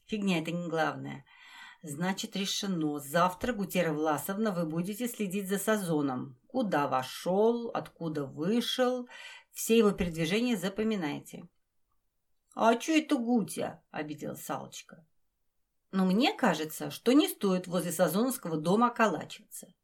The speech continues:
Надо не так. Как ты, Гутя, говоришь, хозяйку дома звали?»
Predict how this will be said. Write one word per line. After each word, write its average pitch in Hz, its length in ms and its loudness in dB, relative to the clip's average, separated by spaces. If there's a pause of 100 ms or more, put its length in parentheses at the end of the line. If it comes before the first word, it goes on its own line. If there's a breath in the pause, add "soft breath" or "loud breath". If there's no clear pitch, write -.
(140)
Надо 185 320 6
не 190 140 4
так. - 500 -6 (460 loud breath)
Как 226 180 0
ты, 311 120 2
Гутя, 302 260 0
говоришь, 285 320 0
хозяйку 277 400 2
дома 254 240 2
звали?» 233 440 0